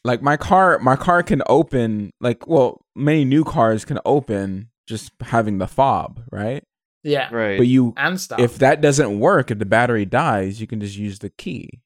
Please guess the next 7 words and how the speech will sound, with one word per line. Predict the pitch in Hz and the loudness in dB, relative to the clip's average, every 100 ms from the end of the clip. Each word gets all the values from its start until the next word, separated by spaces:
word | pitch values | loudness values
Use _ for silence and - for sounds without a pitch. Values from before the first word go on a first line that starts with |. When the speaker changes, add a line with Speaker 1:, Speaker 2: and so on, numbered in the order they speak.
| _ _ _ _ _ _ _ - | _ _ _ _ _ _ _ 0
Speaker 1:
Having | 135 143 139 123 107 - | 2 2 0 0 -4 -8
two | - 190 | -4 0
ways | 147 135 113 | 4 2 2
of | 104 | -2
opening | 90 120 117 107 | -2 -2 -4 -4
a | 92 | -4
door | 87 139 131 90 87 | -4 -2 0 -2 -4